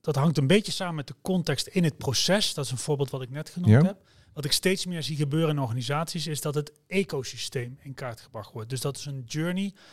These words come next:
Speaker 1: waarbij je een deel van de journey is rechtstreeks met de organisatie.
Speaker 2: Mhm.
Speaker 1: Dus dat is gewoon als ik klantcontact heb in een kanaal van de organisatie. Dus ik heb, ik raak het merk rechtstreeks aan. Ehm,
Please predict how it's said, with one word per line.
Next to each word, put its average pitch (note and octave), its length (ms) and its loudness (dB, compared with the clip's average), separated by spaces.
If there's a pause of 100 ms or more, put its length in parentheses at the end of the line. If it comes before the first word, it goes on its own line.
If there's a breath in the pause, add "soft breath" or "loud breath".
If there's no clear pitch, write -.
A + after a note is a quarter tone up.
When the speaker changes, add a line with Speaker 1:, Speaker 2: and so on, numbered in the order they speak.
(160 soft breath)
Speaker 1:
waarbij C3+ 400 0
je C3 180 -2 (120)
een C#3 160 -4
deel F3+ 220 6
van D3 140 -6
de C#3 80 -4
journey B2 240 -2
is A#2 100 0
rechtstreeks C3+ 500 0
met C3 160 -8
de C#3 60 -6
organisatie. C#3 840 -4
Speaker 2:
Mhm. G#2 260 10
Speaker 1:
Dus D3+ 120 -2
dat C#3 120 -8
is A#2 80 -12
gewoon C#3 180 -4
als C3+ 140 -2
ik C3 80 -6 (100)
klantcontact D3 680 -2
heb A#2+ 140 -4
in F#3 140 6
een D#3 100 2
kanaal C3 400 0
van D3+ 160 0
de C#3+ 80 4
organisatie. C3 460 -4
Dus C3+ 120 -10
ik C3+ 100 -6
heb, C3 160 -2
ik B2+ 160 -8
raak C#3+ 220 2
het A#2+ 140 -4
merk C3+ 360 0
rechtstreeks C3 580 -4
aan. E3 340 -4 (640 soft breath)
Ehm, D3 300 0